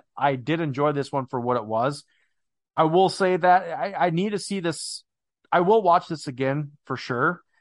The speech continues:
but there was a lot going on. I, I had no idea what I was getting into and how deep this movie got with characters and plot development. And there, there was a lot, a lot, a lot going on.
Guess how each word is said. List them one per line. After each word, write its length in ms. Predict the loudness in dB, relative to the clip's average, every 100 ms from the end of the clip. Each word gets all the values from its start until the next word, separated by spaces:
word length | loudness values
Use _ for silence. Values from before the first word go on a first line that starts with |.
| _ _
but 120 | -6 2
there 120 | 4
was 120 | 4
a 60 | 2
lot 360 | 4 4 2
going 220 | 0 -2
on. 180 | -4 -4
I, 140 | 0 2
I 180 | 2
had 140 | 0 -4
no 200 | -2 -2
idea 640 | -2 -6 -6 -4 -4 -4 -8 -10
what 200 | 0 2
I 60 |
was 140 | 2 0
getting 240 | -4 -4
into 400 | -6 -8 -8 -8
and 80 | -2
how 260 | 0 0 -6 -4
deep 340 | -2 -2 _ _ _ _ _ _
this 200 | -4 -4
movie 300 | 0 0 0
got 420 | 0 0 0 -2 -4
with 240 | -8 -8 _ _ _ _ -6
characters 720 | -2 0 -2 -4 -4 -4 -6
and 180 | -14 -8
plot 340 | 0 0 0
development. 680 | -6 -4 -4 -6 -8 -8 -8
And 220 | -10 -10 _ _ _ _ _
there, 240 | -4 -2 0
there 200 | 2 2
was 180 | 2 0
a 60 |
lot, 380 | 2 6 6 4 _ _ _ _
a 60 | -10
lot, 400 | -2 2 2 0
a 60 | -10
lot 380 | -2 0 0 -2
going 240 | -10 -6
on. 360 | -4 -4 -4